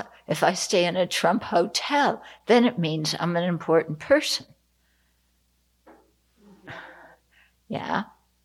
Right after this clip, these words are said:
Well, if that's important to you, then go ahead. But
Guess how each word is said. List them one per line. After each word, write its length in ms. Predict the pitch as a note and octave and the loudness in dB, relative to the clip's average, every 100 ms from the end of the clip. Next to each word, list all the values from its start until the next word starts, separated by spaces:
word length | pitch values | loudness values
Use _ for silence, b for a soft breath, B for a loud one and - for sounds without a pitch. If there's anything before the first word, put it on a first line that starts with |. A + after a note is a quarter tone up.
| - | -14
Well, 760 | - D3 D3+ E3 C4 - - - - | -4 2 2 4 2 -2 -12 -14 -10
if 160 | F3+ - | -10 -2
that's 280 | C#3+ D#3 - | -2 0 0
important 540 | F#3 F#3 G3+ - G3 | 2 4 4 4 2
to 100 | - | 2
you, 440 | E3+ G3 A3+ D4 D#3+ | 2 6 6 4 0
then 440 | E3+ G#3 F#3+ C3 D#3 | 0 0 -4 -6 2
go 200 | E3+ D#3+ | 6 6
ahead. 500 | E3 G3 C#4 D#3 F3+ | 4 4 6 4 2
But 260 | C3+ - | 0 0